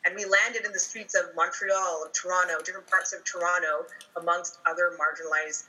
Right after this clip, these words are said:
and racialized populations. But as a community in Canada, we have been able to see some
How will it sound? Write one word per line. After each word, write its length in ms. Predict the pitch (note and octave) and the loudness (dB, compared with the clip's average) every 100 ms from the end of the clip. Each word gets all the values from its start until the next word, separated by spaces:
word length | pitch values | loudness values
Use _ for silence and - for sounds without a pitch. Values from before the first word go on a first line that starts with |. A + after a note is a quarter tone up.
| - | -2
and 220 | D#3 D3 | -2 -2
racialized 460 | D#3 - E3 D3+ - | -4 -2 -2 -2 -4
populations. 720 | D3 - A#3+ B3 B3+ - - | -2 0 0 -2 -4 -4 0
But 300 | - D#3 - - - - - G#3+ | 2 2 0 -8 -20 -20 2 2
as 140 | A#3 | 2
a 40 | A#3+ G#3+ | -4 -4
community 420 | A3 C#4 A#3 G3 | 0 0 0 -4
in 100 | E3+ | -6
Canada, 600 | - G#3 G3+ D#3 D#3+ D#3 | 0 2 2 0 -2 -4
we 100 | F3 | -12
have 580 | G3 - F3+ F3 F#3+ - | -16 0 4 4 2 -6
been 120 | F3+ | -6
able 320 | D#3+ E3 D#3+ - | -4 -4 -6 -6
to 80 | A#3 | -8
see 500 | - F3+ D#3 C#3+ F3 | -10 -12 -14 -10 -10
some 380 | - E3 D#3 | -4 -2 -2